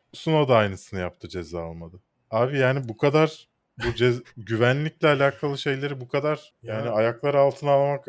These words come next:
Speaker 1: bana çok ilginç geliyor.
Speaker 2: Çok garip bir de, e, abi sen hani saatte yüz kilometre hızla giden bir araçta değilsin ki ya. Ya ge-, ge-,
Speaker 1: Evet.
Speaker 2: şey, emniyet kemerini rahat kullanmak <laughs> nedir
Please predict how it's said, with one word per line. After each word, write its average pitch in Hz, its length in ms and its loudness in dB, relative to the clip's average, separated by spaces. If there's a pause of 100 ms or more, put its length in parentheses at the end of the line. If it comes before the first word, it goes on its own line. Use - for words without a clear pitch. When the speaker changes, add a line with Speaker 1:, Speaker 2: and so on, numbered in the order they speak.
(100)
Speaker 1:
bana 123 240 2
çok 160 240 -8
ilginç 104 400 -4
geliyor. 90 340 -10 (400)
Speaker 2:
Çok 165 300 -4
garip 208 320 6
bir 139 120 0
de, 220 180 4
e, 123 420 -6
abi 147 200 -2
sen 143 260 0
hani 147 280 2 (260)
saatte 143 400 0
yüz 147 200 -2
kilometre 147 440 0
hızla 143 220 2
giden 147 280 2
bir 151 60 4
araçta 147 400 2
değilsin 147 320 0
ki 170 140 -2
ya. 147 300 0 (160)
Ya 123 100 -4
ge-, 127 220 -2 (100)
ge-, 123 360 -16
Speaker 1:
Evet. - 100 -14
Speaker 2:
şey, 131 380 -4 (200)
emniyet 143 300 -6
kemerini 147 520 -4
rahat 135 240 -4
kullanmak 156 580 -6
<laughs> - 0 -
nedir 175 200 -2